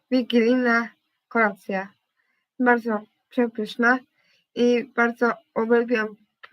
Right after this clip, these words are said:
też prezenty. Czasami tak się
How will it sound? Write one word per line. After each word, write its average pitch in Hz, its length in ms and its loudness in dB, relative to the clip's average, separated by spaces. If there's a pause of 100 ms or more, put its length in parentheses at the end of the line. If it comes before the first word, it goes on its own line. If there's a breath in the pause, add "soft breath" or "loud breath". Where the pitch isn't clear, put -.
też - 300 -10 (280)
prezenty. 190 720 -4 (960)
Czasami 240 680 0
tak 226 280 0
się 214 300 0